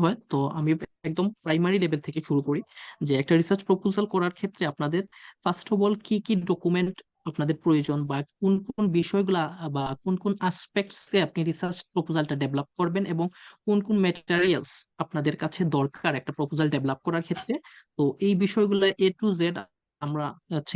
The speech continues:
আজকের স্লাইডটাতে, আহ, শেয়ার করার চেষ্টা করেছি এবং ক্লাস শেষে হয়তো বা আপনাদেরকে এই টেমপ্লেটটা আপনাদেরকে প্রোভাইড করা হবে। তো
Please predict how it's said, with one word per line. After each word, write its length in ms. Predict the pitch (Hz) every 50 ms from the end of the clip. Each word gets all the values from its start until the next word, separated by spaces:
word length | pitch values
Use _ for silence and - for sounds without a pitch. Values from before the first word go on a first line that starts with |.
| 156 139
আজকের 240 | 135 - - 170 165 165 -
স্লাইডটাতে, 460 | 170 147 143 143 - 160 156 - 170 233 - - - - - _ 139
আহ, 140 | 135 131 131 139 -
শেয়ার 180 | - 160 160 160 165
করার 160 | 160 160 160 -
চেষ্টা 200 | 151 - - 143 -
করেছি 280 | 147 139 139 - - 196 269 403 - - 175
এবং 160 | 156 151 147 147 151 147 -
ক্লাস 200 | - 190 196 196 - -
শেষে 240 | 214 190 - - 208 185
হয়তো 160 | 180 180 185 165 165
বা 60 | 156 151
আপনাদেরকে 380 | - 156 147 160 160 - 208 240 311 - _ _ _ _ _ _
এই 180 | - 151 143 143 139 143 143 -
টেমপ্লেটটা 360 | 175 175 170 185 170 - - 165
আপনাদেরকে 340 | - 151 139 143 139 - 165 160 -
প্রোভাইড 260 | 151 135 139 139 139 - 131
করা 140 | 123 123 123 -
হবে। 200 | 131 139 143 160 220 - _ _ _ _ _ _ _ _ _ _
তো 60 | 147